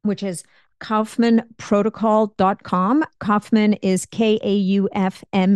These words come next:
A N N, protocol dot com, or follow her on Instagram. She's got a great Instagram ac-, account, which is appropriately Kaufman Anti-Aging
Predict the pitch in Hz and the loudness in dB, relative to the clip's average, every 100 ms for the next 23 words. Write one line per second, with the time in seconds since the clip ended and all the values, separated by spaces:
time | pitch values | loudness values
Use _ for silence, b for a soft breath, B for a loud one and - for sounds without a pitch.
0 | - 185 185 180 - b _ - 214 226 | 0 -2 0 0 -4 b _ -2 2 4
1 | - 208 196 269 320 b b b _ - | 2 0 4 2 2 b b b _ -2
2 | 214 214 202 208 196 202 - - 156 185 | 0 0 -2 -2 0 0 -4 -8 -2 -2
3 | 175 - 240 285 330 b b _ - 320 | -2 -4 0 0 -2 b b _ -2 2
4 | 269 254 254 - 208 247 240 226 - 196 | 2 2 -2 -4 -2 0 0 -2 -2 -2
5 | 202 226 226 185 180 170 233 - - 170 | 0 0 -4 -8 -8 -6 -8 -8 -6 -6
6 | 160 165 170 190 202 180 - 165 180 165 | -6 -4 0 2 2 0 -2 -4 -4 -4
7 | 160 - 214 - 190 - 269 311 _ b | -6 -10 -14 -12 -14 -8 -8 -8 _ b
8 | b b - 202 180 190 185 - - _ | b b -2 0 2 2 2 0 -10 _
9 | 208 190 269 247 202 - 185 233 _ - | -6 -2 -2 -2 -6 -4 -6 -6 _ -20
10 | - 208 202 - 226 254 311 - - 196 | -6 -4 -4 -4 0 0 -2 -6 -4 -2
11 | 202 208 190 196 220 - 180 - | 0 2 0 2 0 0 -6 -8